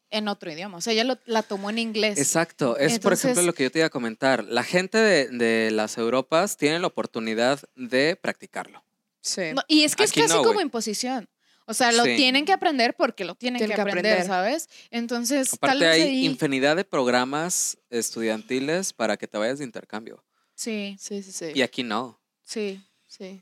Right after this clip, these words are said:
Speaker 1: Sí, tienes
Speaker 3: Uno
Speaker 1: razón.
Speaker 3: que otro,
Speaker 2: Entonces,
Speaker 3: pero
Speaker 2: sí estamos en,
Speaker 3: Sí.
Speaker 2: no, pero aún así, güey, o sea, te sale
Speaker 3: Ajá.
Speaker 2: carísimo.
Speaker 3: Sí, sí, sí.
Speaker 1: Sí, también
Speaker 2: Y estamos
Speaker 1: eso.
Speaker 2: en desventaja, güey. ¿Cuá-,
Speaker 1: También
Speaker 2: cuántas
Speaker 1: esa es
Speaker 2: veces,
Speaker 1: otra.
Speaker 2: por ejemplo,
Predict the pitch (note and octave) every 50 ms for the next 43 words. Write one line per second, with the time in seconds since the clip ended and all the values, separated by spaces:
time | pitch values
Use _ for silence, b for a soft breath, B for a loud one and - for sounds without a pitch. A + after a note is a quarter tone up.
0 | _ _ - - A#3+ A#3+ A#3 A#3 G#3+ A3 A#3 C#4 D4+ D4+ D4 - B3 G3 G3 -
1 | D4 A3 A3+ G3 F#3 G3 F#3+ F#3 F3+ F3 F3 E3+ E3+ E3 E3 E3 D#3+ D#3+ E3 F3
2 | F3 _ - - - - - F3 E3+ F3 E3 E3+ D3+ C#3+ E3 F3 G#3 A#3+ B3 F#3+
3 | G3 E3 D#3 D3+ D#3 E3+ G3 B3 A#3+ - - B3 C4+ B3+ - G3+ F3+ D3 C3+ C3+
4 | C#3 - D#3 - - D#3+ F#3 F#3 - C#3+ D3+ D#3 - F3 C3+ A2+ G#2+ _ - -
5 | - G#3 G#3 G3+ F#3+ - - D#3+ E3+ - - - - _ - - C#4 C#4 C#4 C4+
6 | B3+ - _ _ _ _ - A#3 C#3 C#3 A3+ A#3 A#3 E3 C#3+ C#3+ D3+ - F3 E3
7 | D3 D3+ C#3+ C3+ C#3+ C#3+ C#3 - _ D3 C#3+ C3+ - C#3+ C3+ B2 A#2 A2+ A2 G#2+
8 | A#2 - D#3 D3+ - G3+ - E3+ F3+ F3 F#3+ F#3 E3 F3 F3+ E3+ - F#3+ F#3+ F#3+
9 | F#3 F#3 - C3+ A#2+ A2 C3+ C3+ C#3 C3 B2+ A2 G2+ F#2+ -